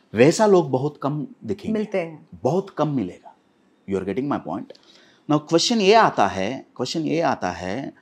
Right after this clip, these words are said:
Speaker 1: कि अगर इम्प्रूव करना है अपने आप को, क्या चीज है जो इम्प्रूव करना
Speaker 2: करना
Speaker 1: चाहिए?
Speaker 2: चाहिए।
Speaker 1: और लोग क्यों इम्प्रूव नहीं हो रहा है?
Speaker 2: हो रहा है।
Speaker 1: गलतफहमी ये हुई लोगों में, अ, ये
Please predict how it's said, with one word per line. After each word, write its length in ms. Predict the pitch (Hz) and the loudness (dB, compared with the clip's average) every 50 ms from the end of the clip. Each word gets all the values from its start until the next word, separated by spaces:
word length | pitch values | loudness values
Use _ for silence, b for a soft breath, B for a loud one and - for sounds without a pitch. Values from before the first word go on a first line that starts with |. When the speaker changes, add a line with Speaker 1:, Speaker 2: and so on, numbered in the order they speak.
| _ _ _ _ _ _ - | _ _ _ _ _ _ 0
Speaker 1:
कि 140 | 185 185 | 0 2
अगर 260 | - - 147 165 185 190 | 4 4 4 6 6 6
इम्प्रूव 540 | 180 170 165 160 156 208 233 262 277 240 | 4 4 0 0 0 2 4 4 4 2
करना 420 | 190 - - 147 120 123 120 107 98 | 0 0 -2 -2 0 0 0 0 -2
है 400 | 85 82 90 95 120 143 - - _ _ _ _ _ _ _ _ _ _ - | -2 -4 -6 -6 -6 -8 -10 -14 _ _ _ _ _ _ _ _ _ _ -4
अपने 260 | - - 135 147 127 | -2 0 2 2 4
आप 260 | 117 110 98 - - | 4 4 2 0 -6
को, 320 | - 95 101 139 170 - - _ _ _ _ _ _ - | -6 -4 -4 -4 -4 -8 -12 _ _ _ _ _ _ 0
क्या 220 | - 233 226 240 | 2 2 2 2
चीज 380 | - - - 208 208 196 143 143 | -2 -2 -2 0 0 0 0 -2
है 120 | 151 156 | -2 0
जो 160 | 143 156 147 | 0 0 0
इम्प्रूव 320 | 135 127 123 - 135 135 123 | 0 -2 -2 -4 -4 -4 -4
करना 320 | - - 104 95 92 92 | -6 -8 -10 -10 -10 -12
Speaker 2:
करना 220 | - - 196 185 | -10 -10 -10 -10
Speaker 1:
चाहिए? 160 | 180 165 156 160 | -12 -14 -16 -18
Speaker 2:
चाहिए। 180 | _ _ _ _ b b b b b b b - | _ _ _ _ b b b b b b b 10
Speaker 1:
और 520 | 147 156 170 180 175 170 - - - - _ 151 | 12 12 12 12 10 6 0 -6 -16 -2 _ 10
लोग 360 | 175 214 247 240 - - - | 12 12 12 12 10 6 8
क्यों 200 | 240 269 269 262 | 8 10 10 10
इम्प्रूव 440 | 240 214 175 202 220 214 202 175 170 - - - | 8 8 8 10 10 10 10 8 2 -6 -2 4
नहीं 200 | 156 160 175 151 | 6 6 6 6
हो 120 | 123 98 87 | 4 2 0
रहा 100 | 85 80 | -2 -6
है? 60 | - - | -10 -10
Speaker 2:
हो 100 | 202 170 | -12 -12
रहा 80 | 156 | -12
है। 80 | 143 - 120 | -12 4 8
Speaker 1:
गलतफहमी 500 | 160 196 254 262 269 - 285 254 247 233 | 10 10 10 8 6 2 2 2 2 4
ये 180 | 208 233 285 | 4 6 6
हुई 460 | 233 196 180 151 120 123 147 170 - - | 6 6 6 4 4 4 2 2 2 4
लोगों 260 | 127 123 131 127 113 | 6 6 6 6 4
में, 460 | 104 107 117 131 151 190 165 165 - | 4 4 4 4 4 2 0 -4 -4
अ, 220 | - 131 127 127 127 - | -2 0 2 2 2 4
ये 340 | 135 139 143 147 143 - | 4 4 4 4 2 -2